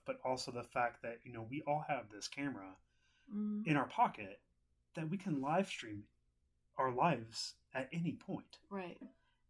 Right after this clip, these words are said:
Speaker 1: And what would you do? Again, like you said, with the mass shooters, they do, they do that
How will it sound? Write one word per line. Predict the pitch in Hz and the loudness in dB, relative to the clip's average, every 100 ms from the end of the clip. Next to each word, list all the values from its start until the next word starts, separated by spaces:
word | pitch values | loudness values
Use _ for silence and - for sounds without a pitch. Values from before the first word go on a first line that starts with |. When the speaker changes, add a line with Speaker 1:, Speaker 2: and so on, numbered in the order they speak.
| _ _ _ - | _ _ _ -4
Speaker 1:
And | 139 131 | -2 2
what | 151 180 - | 4 4 0
would | 156 139 135 | 0 0 0
you | |
do? | 131 180 139 | 2 4 4
Again, | 110 123 | 0 -4
like | 113 107 | -6 -8
you | 196 | -6
said, | - 98 104 | -6 -6 -8
with | 117 - | -8 -10
the | |
mass | 110 101 110 | -10 -8 -6
shooters, | - 113 120 127 | -6 -6 -6 -4
they | 110 | -6
do, | 101 110 120 131 - | -8 -8 -10 -10 -2
they | 135 | 0
do | 127 190 | 4 4
that | - | 4